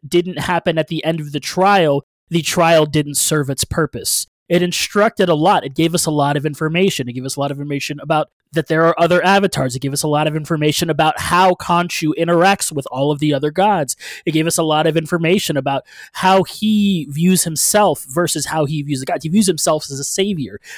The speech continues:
There is a lot of information and a lot of purpose to this scene that isn't just the face value, "We proved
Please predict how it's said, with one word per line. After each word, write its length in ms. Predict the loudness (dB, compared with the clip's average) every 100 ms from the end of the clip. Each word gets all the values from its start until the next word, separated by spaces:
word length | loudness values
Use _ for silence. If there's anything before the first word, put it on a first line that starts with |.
| -4
There 140 | 2 4
is 100 | 4
a 60 |
lot 340 | 2 4 4 4
of 140 | 2
information 720 | 0 0 -2 0 0 0 -2
and 100 | 0
a 40 | 0
lot 380 | 2 2 4
of 180 | 2 -4
purpose 680 | -4 -2 -2 -2 -2 -2 -4 -8 _ _
to 200 | 0 2
this 220 | 2 2
scene 500 | 0 -2 -2 -2 -6 -10 -20 -2
that 240 | 2 2 2
isn't 360 | 0 2 -2 -2
just 360 | -2 0 0 0
the 80 | -2
face 360 | 0 -2 0
value, 540 | 0 2 2 2 0 -2 _ _
"We 280 | 0 2 2
proved 460 | 0 2 4 4